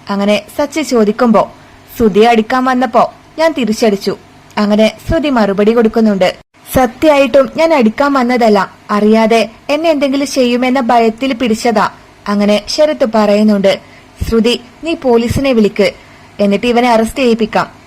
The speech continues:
അങ്ങനെ ചന്ദ്രമതി പറയുമ്പോ ശ്രുതി പോലീസിലേക്ക് വിളിക്കാൻ നോക്കുവാണ്. "അതെ, പോലീസ് വരട്ടെ, എന്നിട്ട്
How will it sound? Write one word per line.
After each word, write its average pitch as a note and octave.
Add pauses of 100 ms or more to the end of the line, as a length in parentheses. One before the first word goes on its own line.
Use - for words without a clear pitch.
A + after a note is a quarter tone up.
(160)
അങ്ങനെ F#3+
ചന്ദ്രമതി F#3+
പറയുമ്പോ A3 (300)
ശ്രുതി D4
പോലീസിലേക്ക് B3
വിളിക്കാൻ A#3
നോക്കുവാണ്. G#3 (420)
"അതെ, G3+ (100)
പോലീസ് D4+
വരട്ടെ, F#3+ (400)
എന്നിട്ട് G#3+